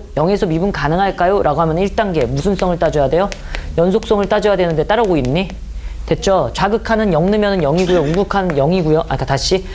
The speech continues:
우극한 영이고 좌극한 영이고 함수값도 영이니까 셋이 같으니까 연속 오케이야. 콜? 좀 빨리 했는데.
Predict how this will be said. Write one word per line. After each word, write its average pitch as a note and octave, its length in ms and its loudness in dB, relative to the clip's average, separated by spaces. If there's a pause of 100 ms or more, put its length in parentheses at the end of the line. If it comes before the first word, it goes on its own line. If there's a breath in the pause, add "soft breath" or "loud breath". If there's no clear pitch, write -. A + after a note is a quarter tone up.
(180 loud breath)
우극한 G3+ 400 0
영이고 F3 320 2
좌극한 F3 420 -2
영이고 D#3+ 300 0
함수값도 A3 480 0
영이니까 D#3 380 0
셋이 - 480 -4
같으니까 E3 420 -2
연속 C#3+ 260 0
오케이야. C3 480 0
콜? A3 200 0 (420 loud breath)
좀 G3+ 140 0
빨리 G#3+ 180 2
했는데. C#3+ 340 -2